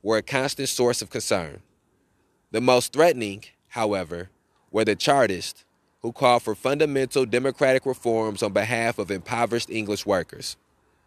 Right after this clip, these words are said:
Local, non-professional constables and militias were unable to deal with these movements effectively or enforce the new vagrancy laws. At first, they requested the services of the New London Police,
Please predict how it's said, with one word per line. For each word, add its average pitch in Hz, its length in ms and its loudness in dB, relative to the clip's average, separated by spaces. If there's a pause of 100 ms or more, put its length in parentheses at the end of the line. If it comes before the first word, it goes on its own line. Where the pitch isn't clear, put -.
(380)
Local, 156 600 2 (320)
non-professional 131 880 0
constables 95 680 -6
and 104 160 -8
militias 104 560 0
were 95 200 -2
unable 120 480 0
to 120 100 2
deal 113 260 2
with 104 200 -4
these 110 180 -10
movements 104 420 -4
effectively 120 720 -2 (320)
or 113 120 -4
enforce 117 380 2
the 104 120 -6
new 113 200 0
vagrancy 90 520 0
laws. 76 460 -10 (880)
At 117 160 2
first, 151 360 4
they 160 100 2
requested 143 480 0
the 143 100 -6
services 127 520 0
of 117 80 -2
the 127 80 2
New 127 140 0
London 120 300 -2
Police, 104 640 0